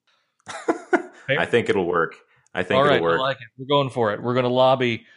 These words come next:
Speaker 2: we're gonna lobby the government for that. We'll see what Ben Sass has to say, 'cause I'm supposed to care for some reason. Well, all right, guys. Uh, <laughs> now that we've divided the country, we're gonna talk a little bit about unity <laughs> among the clergy.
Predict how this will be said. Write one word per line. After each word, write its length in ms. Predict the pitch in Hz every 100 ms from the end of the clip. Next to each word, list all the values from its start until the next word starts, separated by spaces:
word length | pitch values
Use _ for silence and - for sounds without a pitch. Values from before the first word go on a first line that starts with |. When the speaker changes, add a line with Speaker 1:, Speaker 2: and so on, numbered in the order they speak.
| - - _
Speaker 2:
we're 100 | 131
gonna 160 | 135 131
lobby 280 | 135 135 131
the 100 | 117
government 440 | 127 120 113 107
for 120 | -
that. 200 | 107 107
We'll 80 | 120
see 160 | 123 147
what 260 | 139 123
Ben 220 | 131 135 127
Sass 400 | - 123 131 127
has 200 | 107 -
to 100 | 113
say, 240 | 113 107
'cause 120 | 113
I'm 120 | 113
supposed 280 | - 127 117
to 60 | 117
care 240 | 131 120
for 140 | 117 117
some 220 | 113 104
reason. 280 | 101 101 98 _ _ _ _ _ _ _ 698 932 784 - - 605 622 - 165
Well, 100 | 226
all 140 | 262
right, 220 | 208 160
guys. 400 | 139 143 151 -
Uh, 140 | 147 131 - - - - -
<laughs> 580 | - - - - - 156
now 100 | 170
that 160 | 233 202
we've 140 | 208
divided 460 | 170 147 175 180 143
the 100 | 131
country, 380 | 180 180 143 131
we're 140 | 175
gonna 160 | 190 151
talk 200 | 160 143
a 60 |
little 200 | 147 175
bit 180 | 135 123
about 320 | 120 123 123
unity 500 | 135 147 143 - 208
<laughs> 20 |
among 300 | 143 160 160
the 100 | 123
clergy. 520 | 120 175 202 147 113